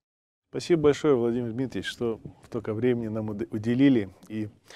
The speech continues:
хочется вам пожелать, наверное, прежде всего вдохновения, чтобы студенты и в нашей семинарии, и в Казани, и в Нижнем Новгороде вас не расстраивали,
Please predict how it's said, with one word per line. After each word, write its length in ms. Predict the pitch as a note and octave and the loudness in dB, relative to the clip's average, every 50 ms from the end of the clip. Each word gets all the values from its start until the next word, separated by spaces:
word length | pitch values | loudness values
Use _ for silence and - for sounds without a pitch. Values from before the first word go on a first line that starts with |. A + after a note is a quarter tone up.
| - - - - _ _ _ | -20 -20 -20 -20 _ _ _
хочется 320 | - - A#2+ - - - A#2+ | -8 -8 -8 -6 -4 -2 0
вам 160 | B2+ B2 G#2+ | 0 0 0
пожелать, 520 | - A2+ G#2 A2 A#2 B2 A#2+ A2+ - - _ _ _ _ _ _ _ _ _ _ _ _ _ _ _ _ _ _ _ _ | -2 -4 -2 0 2 2 2 0 0 -6 _ _ _ _ _ _ _ _ _ _ _ _ _ _ _ _ _ _ _ _
наверное, 340 | A2 G#2+ A#2 C3 C#3 B2+ B2 | -8 -4 -2 0 0 0 0
прежде 320 | A2 C3 C3+ B2 A2 A2 G2+ | 0 2 2 2 2 -2 -6
всего 380 | - - B2+ B2 A#2 G2+ - _ _ _ _ _ _ - - | -4 -2 0 2 0 0 -2 _ _ _ _ _ _ -18 -14
вдохновения, 720 | A2 A2 A#2+ A2 - - B2 B2+ C#3+ D#3 D#3 C3+ A2+ F#2+ F2+ | -8 -6 -6 -4 -4 -2 0 2 4 4 4 4 2 -2 -4
чтобы 480 | - - A2 G#2 A#2 A2 A2 G#2+ - _ _ _ - | -4 -4 -2 -2 0 -2 -2 -4 -8 _ _ _ -20
студенты 640 | - - - A2+ A#2+ D3+ D#3 D3 B2+ G2+ E2 F#2 - _ _ _ - | -14 -8 -4 0 4 4 4 4 2 -4 -8 -8 -10 _ _ _ -10
и 160 | C#3 A#2 G#2+ | -6 -6 -4
в 60 | G2+ | -2
нашей 340 | A#2 C3+ D3+ C#3 - C3+ B2 | -2 -2 -2 -2 -2 -4 -4
семинарии, 640 | - - B2 B2 A#2+ A#2 A#2 A2+ A2 G#2+ G2+ G2+ G2 | -4 -6 -8 -6 -4 -4 -2 -2 -2 -2 -4 -4 -6
и 440 | F2+ F2+ G2+ A2 G#2+ G2+ G2 F#2+ F#2 | -8 -8 -6 -6 -6 -6 -6 -6 -8
в 360 | F2 F2 F2 - E2+ E2 E2+ - - | -10 -12 -14 -14 -14 -14 -14 -16 -14
Казани, 640 | - G#2 F#2+ G#2+ B2+ C3 C3 A#2+ A2+ G2+ F#2+ F#2 | -14 -8 0 4 4 4 4 4 0 -6 -8 -8
и 20 | |
в 80 | F2 F2+ | -8 -4
Нижнем 360 | A2 C#3 C#3+ C3 B2 B2 A2+ A2 | 0 0 0 0 0 -2 -6 -4
Новгороде 560 | A2+ G#2+ G2+ F#2+ G2 F#2+ F#2+ F2 F#2 F2 - _ - - - - - - _ _ | -4 -4 -2 -2 -4 -4 -6 -6 -8 -12 -14 _ -20 -20 -20 -20 -20 -20 _ _
вас 240 | - B2 A#2+ A#2 - | 2 2 2 2 0
не 80 | A2+ A2+ | -4 -2
расстраивали, 840 | G#2+ A2 F#2 - - - F#2+ E2 D#2 D#2 D#2+ D#2+ D#2+ D#2+ E2 D2+ | -2 -2 -2 -4 -6 -4 -4 -4 -6 -8 -10 -10 -10 -10 -10 -12